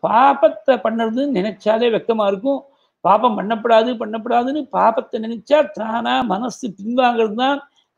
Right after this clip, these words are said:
ஹ்ரீன்னு பேரு. ஹ்ரீஹி அகாரிய நிவர்த்தனம்னு யக்ஷ பிரஷ்னத்துல சொன்னார். ஹ்ரீ நிஷேதோ ஜிதேந்திரியா, அந்த ஹ்ரீ கொண்டவன் ஜி-, இந்திரியங்களுக்கெல்லாம் ஜெயிச்சவன். அது மாத்திரம் இல்ல,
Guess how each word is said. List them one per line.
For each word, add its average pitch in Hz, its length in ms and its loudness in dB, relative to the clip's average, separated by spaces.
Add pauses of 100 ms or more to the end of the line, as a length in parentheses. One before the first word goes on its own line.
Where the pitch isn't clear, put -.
ஹ்ரீன்னு 247 340 4
பேரு. 196 340 2 (520)
ஹ்ரீஹி 247 420 2
அகாரிய 247 720 2
நிவர்த்தனம்னு 214 600 -4
யக்ஷ 247 340 -2
பிரஷ்னத்துல - 480 -8
சொன்னார். 110 440 -10 (600)
ஹ்ரீ - 40 -2
நிஷேதோ 226 880 6
ஜிதேந்திரியா, 196 1300 0 (320)
அந்த 175 400 0
ஹ்ரீ 277 300 2
கொண்டவன் 202 760 -4 (500)
ஜி-, 208 180 -4 (140)
இந்திரியங்களுக்கெல்லாம் 254 1160 2
ஜெயிச்சவன். 190 680 -2 (480)
அது 160 200 0
மாத்திரம் 214 460 0
இல்ல, 185 540 2